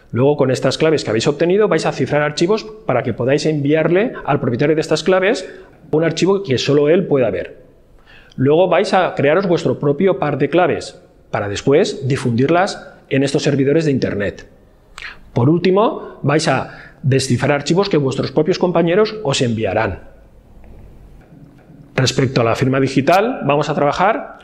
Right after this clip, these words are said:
la autenticación, es decir, saber quién envía un archivo, la integridad, saber si el, si el contenido de este archivo ha sido modificado por error o intencionadamente.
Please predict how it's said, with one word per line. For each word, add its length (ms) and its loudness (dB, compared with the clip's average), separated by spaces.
la 100 0
autenticación, 720 -2
es 80 -2
decir, 540 -2
saber 680 0
quién 260 2
envía 480 2
un 220 -10
archivo, 840 -4
la 140 0
integridad, 840 0
saber 400 0
si 240 -4
el, 380 -2
si 180 -4
el 80 -2
contenido 460 2
de 60 2
este 180 -2
archivo 540 0
ha 60 -6
sido 200 0
modificado 880 0
por 160 -2
error 500 2
o 60 -8
intencionadamente. 1120 -2